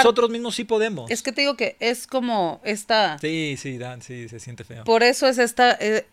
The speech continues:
Speaker 1: Sí.
Speaker 2: eh, estas subes y bajas de,
Speaker 1: Claro,
Speaker 2: de,
Speaker 1: sí,
Speaker 2: de
Speaker 1: sí, sí,
Speaker 2: emociones,
Speaker 1: claro,
Speaker 2: ¿no?
Speaker 1: sí,
Speaker 2: Y
Speaker 1: sí.
Speaker 2: de que te enojas y te frustras y te
Speaker 1: Pues
Speaker 2: sientes
Speaker 1: sí.
Speaker 2: impotente, entonces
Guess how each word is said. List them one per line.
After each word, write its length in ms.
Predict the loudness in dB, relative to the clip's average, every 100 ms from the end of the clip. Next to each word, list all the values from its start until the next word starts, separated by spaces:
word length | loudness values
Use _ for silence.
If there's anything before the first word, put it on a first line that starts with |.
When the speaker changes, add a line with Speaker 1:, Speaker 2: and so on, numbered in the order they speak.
| _
Speaker 1:
Sí. 140 | -16 -10 -10 -12 -4
Speaker 2:
eh, 180 | -2 0
estas 280 | -2 0 0
subes 280 | 0 0 2
y 60 |
bajas 340 | 2 4 0 2
de, 100 | 2
Speaker 1:
Claro, 180 | 0 2
Speaker 2:
de, 40 |
Speaker 1:
sí, 20 |
Speaker 2:
de 60 | 4
Speaker 1:
sí, 60 | 6
sí, 60 |
Speaker 2:
emociones, 880 | 6 4 2 2 4 4 4 2 2
Speaker 1:
claro, 140 | 0 0
Speaker 2:
¿no? 180 | -2
Speaker 1:
sí, 180 | -4 -10
Speaker 2:
Y 40 | -6
Speaker 1:
sí. 120 | 2
Speaker 2:
de 120 | 2
que 80 | 2
te 100 | -2
enojas 420 | 0 -2 -2 -4 -4
y 60 |
te 100 | -4
frustras 500 | -2 -2 0 2 0
y 40 | -2
te 60 |
Speaker 1:
Pues 100 | -4
Speaker 2:
sientes 240 | -4 -2 -2
Speaker 1:
sí. 80 |
Speaker 2:
impotente, 580 | -2 -2 -2 0 -2 -2
entonces 400 | -2 -2 -4 -6